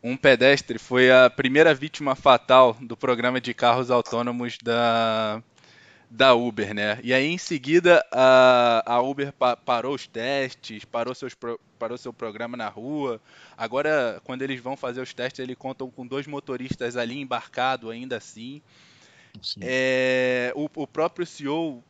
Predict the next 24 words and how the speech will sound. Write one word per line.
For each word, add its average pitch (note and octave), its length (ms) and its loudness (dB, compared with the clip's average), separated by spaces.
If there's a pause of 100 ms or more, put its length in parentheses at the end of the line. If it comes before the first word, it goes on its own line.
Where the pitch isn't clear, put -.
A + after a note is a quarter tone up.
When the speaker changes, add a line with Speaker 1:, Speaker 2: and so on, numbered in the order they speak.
Speaker 1:
ah, A2+ 840 -6
da, A2 280 -10
da, A2+ 260 -12
da A#2 220 -8
companhia, B2+ 680 -6
é, A2+ 680 -8
afirmou B2+ 580 -10
que C3 260 -8
a, A#2 560 -2
que - 80 -6
a A#2+ 60 -6
tecnologia C3 800 -8
não C#3 180 -10
pode C3 300 -4
errar, B2 280 -4
precisa C#3 420 -10
acertar, C3+ 500 -8
então C3 240 -8
esse B2+ 100 -16
tipo - 220 -20
de B2+ 80 -8
erro B2+ 160 -10
não B2+ 240 -6
é, B2+ 240 -4